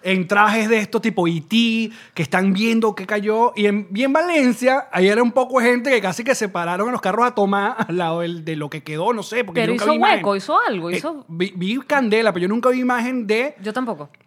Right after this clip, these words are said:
Speaker 1: y si quedó piedra, se la fumó el gobernador de,
Speaker 2: <laughs>
Speaker 1: del
Speaker 2: La
Speaker 1: puto
Speaker 2: acabó.
Speaker 1: estado de la mierda esa, que ese es otro,
Speaker 2: <laughs>
Speaker 1: o-,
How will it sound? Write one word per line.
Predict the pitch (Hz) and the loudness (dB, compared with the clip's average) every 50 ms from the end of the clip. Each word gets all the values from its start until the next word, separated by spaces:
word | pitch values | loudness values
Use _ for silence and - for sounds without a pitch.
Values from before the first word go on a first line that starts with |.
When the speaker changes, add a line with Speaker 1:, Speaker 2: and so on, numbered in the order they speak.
| _ _ - | _ _ -8
Speaker 1:
y | 180 170 | -8 -6
si | - 190 | -6 -6
quedó | 165 180 180 190 202 | -4 -2 -2 -2 -2
piedra, | 196 254 254 254 254 269 285 285 - | 0 -2 0 0 0 0 -2 -2 -4
se | - - 180 180 | -6 -4 -2 0
la | 170 160 | 0 0
fumó | - 170 165 160 170 170 180 190 | 0 0 0 0 0 0 0 0
el | 208 220 226 226 | -2 0 -2 0
gobernador | 220 208 208 202 185 180 175 175 175 175 185 185 196 | 2 4 4 4 4 4 4 4 6 6 4 4 4
de, | 214 233 220 214 202 180 165 | 2 2 2 0 -2 -4 -4
Speaker 2:
<laughs> | 156 151 | -6 -6
Speaker 1:
del | 160 - | -6 -2
Speaker 2:
La | 226 220 | 2 2
Speaker 1:
puto | 214 202 190 | 2 4 4
Speaker 2:
acabó. | 240 220 214 | 2 2 0
Speaker 1:
estado | 202 233 220 220 233 233 | 0 0 0 0 -2 -2
de | 208 | -4
la | 185 | -4
mierda | 180 196 202 214 214 214 226 254 240 | -4 -4 -2 -2 -2 -2 -2 -2 -2
esa, | 233 233 - 240 - | -2 -4 -6 -6 -6
que | 190 | -4
ese | 165 - 190 | -4 -2 0
es | 190 220 | 4 4
otro, | 226 - 226 226 | 4 4 6 4
Speaker 2:
<laughs> | - 233 - - 285 - - 320 - | 2 2 4 2 2 4 4 0 2
Speaker 1:
o-, | - | 2